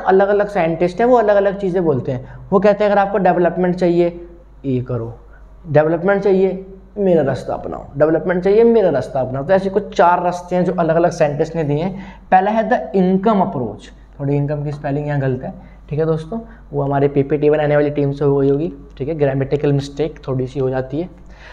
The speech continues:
तो देखो पहली approach है the income approach, इसको detail में हम पढ़ेंगे। अगला है the welfare approach, तीसरी है minimum need approach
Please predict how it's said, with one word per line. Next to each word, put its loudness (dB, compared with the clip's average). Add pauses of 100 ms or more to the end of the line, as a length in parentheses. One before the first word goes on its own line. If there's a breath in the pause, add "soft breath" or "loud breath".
(240 loud breath)
तो 4
देखो 2
पहली 2
approach 2
है 2
the 6
income -2 (120)
approach, 0
इसको 0
detail 2
में 2
हम 2
पढ़ेंगे। 0 (320 loud breath)
अगला 4
है 4
the 2
welfare 0
approach, 2 (320 loud breath)
तीसरी 4
है 4
minimum 4
need 4
approach 2